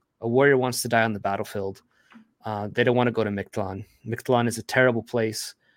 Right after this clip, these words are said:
where your body has to go through nine levels of purification, and they're all terrible before you get to paradise. And this is after you die. You have to walk across hills of glass. You have to,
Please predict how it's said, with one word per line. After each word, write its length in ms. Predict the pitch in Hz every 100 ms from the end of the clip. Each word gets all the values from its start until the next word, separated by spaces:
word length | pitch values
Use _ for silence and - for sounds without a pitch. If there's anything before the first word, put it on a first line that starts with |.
| _ _ _ _
where 480 | - 117 110 110 104
your 300 | 101 113 117
body 280 | 113 117 120
has 240 | 117 113
to 80 | 123
go 120 | 110
through 200 | 110 120
nine 320 | 107 113 120 110
levels 340 | 110 110 -
of 100 | -
purification, 720 | - 117 104 110 113 107 107
and 140 | 104 104
they're 140 | 107
all 180 | 107 107
terrible 480 | - 113 107 101 98
before 320 | 98 - 104
you 140 | 104
get 160 | 104 -
to 80 | -
paradise. 600 | 113 101 95 95 - - _ _ _ -
And 80 | 123
this 80 | 117
is 100 | -
after 380 | 110 110 -
you 160 | 95 101
die. 360 | 110 101 95 - _ _ _ -
You 60 |
have 120 | 120 123
to 80 |
walk 220 | 123 123 120
across 300 | - 117 -
hills 300 | 135 127 120
of 100 | 113
glass. 580 | 113 117 117 113 - -
You 80 | 113
have 140 | 107
to, 280 | - 110